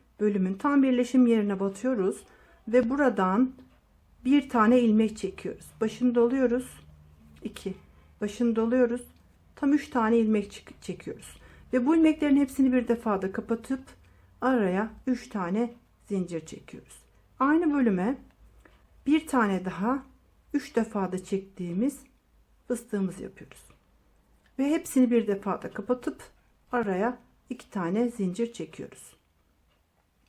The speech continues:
Buraya beş tane sık iğne yapmıştık. Bu sık iğnelerin bir, iki, üçüncüsüne, yani tam ortada kalan bölümüne batıp buraya zincirimizi kapatarak ilk modelimizi hazırlıyoruz.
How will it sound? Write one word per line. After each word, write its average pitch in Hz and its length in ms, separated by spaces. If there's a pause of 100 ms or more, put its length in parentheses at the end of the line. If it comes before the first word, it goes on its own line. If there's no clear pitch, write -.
(420)
Buraya 294 300
beş 294 200
tane 277 260
sık 262 220
iğne 294 140
yapmıştık. 214 520
Bu 277 60
sık - 240
iğnelerin 262 520
bir, 254 320
iki, - 280
üçüncüsüne, 196 760 (380)
yani 226 220
tam 269 180
ortada 247 320
kalan 196 300
bölümüne 180 400
batıp 233 500 (500)
buraya 226 480
zincirimizi 208 920
kapatarak 208 680 (1300)
ilk - 360
modelimizi 196 600
hazırlıyoruz. 180 680